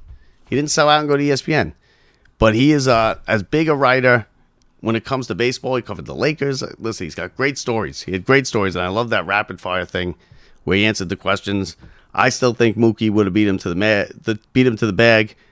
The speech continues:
So we'll see about that. Um, so thank you to Tim Brown. Again, thank you for coming on and giving us a couple of minutes. Uh, check out the book. The book is excellent. It's a great book.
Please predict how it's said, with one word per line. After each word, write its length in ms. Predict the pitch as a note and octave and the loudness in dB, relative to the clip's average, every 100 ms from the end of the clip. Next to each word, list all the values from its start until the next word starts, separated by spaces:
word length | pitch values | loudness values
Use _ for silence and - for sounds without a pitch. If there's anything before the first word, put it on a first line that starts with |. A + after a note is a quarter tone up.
| _ _ _ _ _ _ - | _ _ _ _ _ _ -12
So 300 | - F#2 E2+ | -6 -6 -4
we'll 120 | G2+ | -6
see 200 | - A2 | -4 -2
about 260 | F2 F2+ - | -2 -2 2
that. 320 | F2+ C2+ - | 2 0 0
Um, 480 | G#2+ A2 G#2+ G#2+ F#2 | 4 4 4 0 -4
so 140 | A2 | -6
thank 320 | - C3 C3+ | 0 2 2
you 80 | C3+ | 0
to 60 | A#2 | 0
Tim 220 | A2+ G2 | 0 2
Brown. 340 | G2 F#2 F2 | 2 2 -2
Again, 300 | - F#2+ F2+ | -6 -4 -4
thank 280 | E2+ G#2+ G2+ | -2 -2 -2
you 140 | E2+ D2 _ _ - - | -6 -8 _ _ -20 -14
for 120 | F#2+ | -6
coming 200 | A2+ A2 | -2 0
on 140 | G2 | 0
and 80 | F#2+ | 0
giving 180 | G#2+ F#2 | 0 -2
us 140 | F2+ | -4
a 40 | - | -4
couple 200 | A2+ G#2 | -2 0
of 60 | |
minutes. 440 | G2+ F#2+ F2+ - - _ _ _ | 2 2 -2 -6 -12 _ _ _
Uh, 200 | - F#2+ | -2 0
check 280 | - - B2+ | 0 -2 0
out 160 | B2+ B2 | 0 0
the 80 | A#2 | 0
book. 320 | A2 A2 - - | 2 0 -4 -10
The 100 | F#2+ | -2
book 220 | A2 G2+ | -2 -2
is 140 | E2 - | -6 -2
excellent. 400 | A#2 - F2 B1 - _ - | -2 -2 -4 -8 -16 _ -12
It's 160 | - | -8
a 40 | D#2 | -4
great 300 | G#2 A#2 A2 | 0 0 0
book. 300 | G#2 G2 | -2 -2